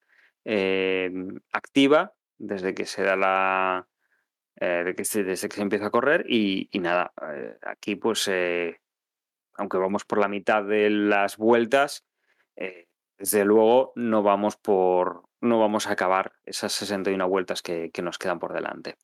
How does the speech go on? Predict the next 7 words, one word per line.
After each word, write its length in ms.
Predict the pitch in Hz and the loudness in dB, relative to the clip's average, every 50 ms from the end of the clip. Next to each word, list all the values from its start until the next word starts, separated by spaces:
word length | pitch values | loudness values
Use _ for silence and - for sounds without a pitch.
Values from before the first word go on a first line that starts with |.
| _ _ _ _ _ _ | _ _ _ _ _ _
Por 140 | - 123 117 | 2 4 4
aquí, 300 | 117 110 - 143 143 131 | 4 2 4 4 2 2
pues, 440 | - - 104 101 101 98 - - - | 2 2 2 2 2 2 0 -2 0
eh, 920 | 107 104 101 98 95 95 95 95 95 92 92 92 92 92 92 90 92 90 90 90 | 0 2 2 2 2 0 0 0 0 0 0 0 0 0 -2 -2 -4 -6 -4 -2
se 200 | - - 113 101 | -2 -2 -2 -2
vuelve 580 | 95 101 101 110 113 113 113 110 113 113 110 | -2 -2 2 4 4 4 4 4 4 4 4
a, 680 | 110 110 110 110 110 110 107 107 107 104 104 104 104 - | 4 2 2 2 2 2 2 2 0 0 -2 -2 -6 -10